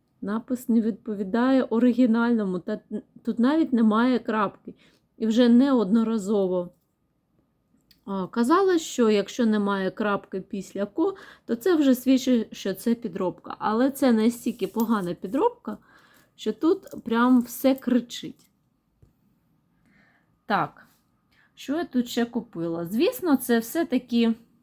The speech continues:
дешеві прикраси, не варті уваги. Е, в нас є, для дівчаток це супер. В нас є, бачите, такий, як,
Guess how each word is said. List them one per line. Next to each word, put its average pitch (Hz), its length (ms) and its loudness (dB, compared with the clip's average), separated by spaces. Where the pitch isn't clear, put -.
дешеві 196 600 0
прикраси, 202 840 -4
не 302 180 2
варті 208 400 -2
уваги. 262 680 0
Е, 190 420 -6
в 220 220 0
нас 220 400 2
є, 202 320 -4
для 240 180 0
дівчаток 359 540 -4
це 381 160 -10
супер. - 400 -12
В 214 60 -6
нас 254 300 2
є, 202 360 -2
бачите, 220 520 -2
такий, 190 220 -8
як, 202 200 -4